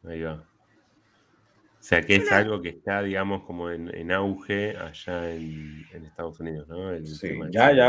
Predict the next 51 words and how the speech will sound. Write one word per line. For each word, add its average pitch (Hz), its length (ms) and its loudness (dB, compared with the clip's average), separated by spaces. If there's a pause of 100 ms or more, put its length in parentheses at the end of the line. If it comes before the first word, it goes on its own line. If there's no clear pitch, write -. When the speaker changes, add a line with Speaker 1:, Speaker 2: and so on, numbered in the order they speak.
Speaker 3:
empecé, 135 380 2
ya 127 300 2
tiré 113 260 6
dos 120 160 8
revisiones 113 480 6
ya 110 140 10
de 107 80 10
C 104 160 6
B 92 120 4
D, 101 140 4
ya 104 140 4
de 87 120 6
una. 107 280 -2
Speaker 1:
Ujú. 90 440 -4 (280)
Sí, 98 200 -2
sí, 101 140 -6
una, 101 360 0
la, 90 180 -2
una 95 220 -2
la 92 100 -2
vi, 87 160 -4
creo, 90 160 -4
la, 85 180 -4
la 85 140 -8
última 90 300 -6
la, 82 160 -4
la, 80 160 -12 (460)
la 78 80 -16
vi. 78 140 -16 (840)
Y, 87 320 -4
y 98 60 -6
con, 101 400 0
y 104 80 -4
con 104 140 2
respecto 160 360 -4
a 139 60 0
la 120 100 2
comunidad 107 960 0
latina, 123 600 -2
allá 104 480 -2
y 92 160 -4
el 87 100 -4
vapeo, 104 1080 0
¿tienen, 110 440 -2
digamos, 98 380 -4
algún 90 340 -6
dato 104 840 -2
en 90 140 -8
concreto 113 880 -4
de, 87 320 -8
de 85 200 -12